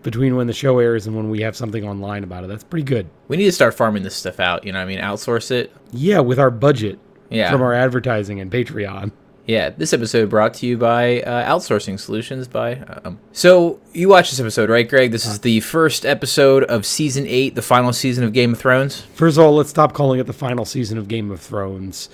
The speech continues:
Speaker 1: There will always be a Game of Thrones on television, just like there will always be a Star Wars movie. <laughs> There will always be,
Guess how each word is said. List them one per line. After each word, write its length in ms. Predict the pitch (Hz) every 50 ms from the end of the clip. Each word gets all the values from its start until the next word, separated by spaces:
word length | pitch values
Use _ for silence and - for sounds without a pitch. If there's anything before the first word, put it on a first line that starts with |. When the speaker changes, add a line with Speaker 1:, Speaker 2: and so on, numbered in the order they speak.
| - - -
Speaker 1:
There 100 | 147 147
will 180 | 139 147 147
always 360 | 165 143 143 135 127 127 113 98
be 160 | - 127 123
a 60 | 117
Game 260 | 104 120 120 113 110
of 80 | 107 101
Thrones 280 | - 110 107 110 95
on 120 | 95 95 90
television, 580 | - 98 98 101 95 92 95 87 92 98 98
just 180 | 90 110 123 110
like 120 | 127 117
there 80 | 113 123
will 100 | 131 139
always 320 | 143 131 131 127 127 120
be 140 | 113 113 123
a 60 | 120
Star 300 | 110 - - 113 104 104
Wars 320 | 104 101 98 98 95 90 -
movie. 460 | 110 104 95 82 - 147 143 110 - -
<laughs> 360 | - - - 202 - - -
There 100 | - 165
will 160 | 147 151 156 151
always 460 | 131 127 143 135 139 139 135 120 104
be, 520 | - - - - 113 123 - - 254 -